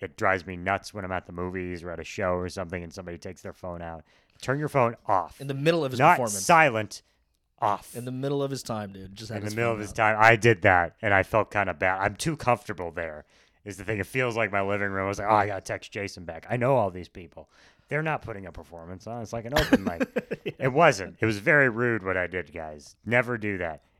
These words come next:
Speaker 1: If you're at a performance or at a film or at any live public display of art, you turn your phone off. You don't put it on silent. You turn it off like a normal human being. And if you can't turn it off, then you shouldn't be there in the first place. So get out.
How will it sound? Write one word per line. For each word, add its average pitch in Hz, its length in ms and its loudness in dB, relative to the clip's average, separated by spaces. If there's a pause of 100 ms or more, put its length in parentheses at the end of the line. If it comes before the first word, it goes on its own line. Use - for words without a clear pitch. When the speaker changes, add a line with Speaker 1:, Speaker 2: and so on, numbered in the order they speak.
Speaker 1:
If 87 60 -18
you're 113 160 -10
at 139 200 6
a 151 40 0
performance 101 680 -4
or 98 100 -10
at 101 220 2
a 104 60 -2
film 90 460 -6
or 85 140 -12
at 95 220 -4
any 95 260 -4
live 90 440 -4 (400)
public 104 240 -6
display 98 420 -6
of 85 100 -6
art, 87 260 -4
you 98 100 -18
turn 123 260 -6
your 113 100 -8
phone 90 260 -8
off. 78 240 -16
You 113 80 -12
don't 151 180 -8
put 175 140 -6
it 151 80 -10
on 139 120 -8
silent. 87 440 -8 (200)
You - 100 -16
turn 104 280 -14
it 104 80 -14
off 80 240 -16 (320)
like 104 160 -12
a 98 60 -14
normal 104 380 -10
human 87 360 -14
being. 76 340 -20 (300)
And 123 100 -8
if 123 120 -12
you 139 80 -10
can't 185 320 -8
turn 110 220 -6
it 92 100 -6
off, 95 180 -2 (240)
then 143 140 -4
you 165 120 -4
shouldn't 151 320 -10
be 139 160 -10
there 123 140 -8
in 120 100 -12
the 117 80 -10 (120)
first 110 220 -10
place. 78 340 -14 (180)
So - 300 -8
get 131 200 -6
out. 95 300 -8